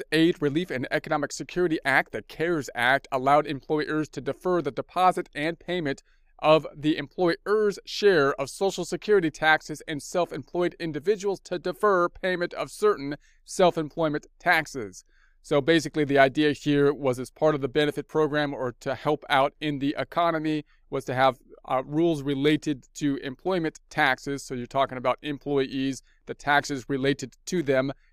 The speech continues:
the payroll tax generally being the Social Security and Medicare taxes, and the deferral payments related to them during this time. Note that oftentimes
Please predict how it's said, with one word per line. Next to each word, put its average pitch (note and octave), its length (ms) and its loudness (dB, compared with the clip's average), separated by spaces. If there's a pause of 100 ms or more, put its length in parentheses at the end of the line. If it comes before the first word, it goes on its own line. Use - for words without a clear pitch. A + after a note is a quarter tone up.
the B2+ 100 -4
payroll D3+ 400 -2
tax C#3+ 360 0
generally C#3 400 -4
being C3+ 320 -4
the C3+ 100 -12
Social D3+ 400 -6
Security D3 680 -6
and C3+ 300 -8
Medicare D3 500 -4
taxes, C3 600 0 (300)
and C3+ 160 -2
the C3 80 -2
deferral D3 500 -2
payments D3+ 540 -6
related C3+ 480 -4
to C#3 120 -4
them B2+ 280 -4 (280)
during C3 360 -4
this B2 180 -6
time. A2+ 400 -2 (300)
Note D3+ 360 4 (280)
that C#3+ 140 -2 (100)
oftentimes D#3 880 0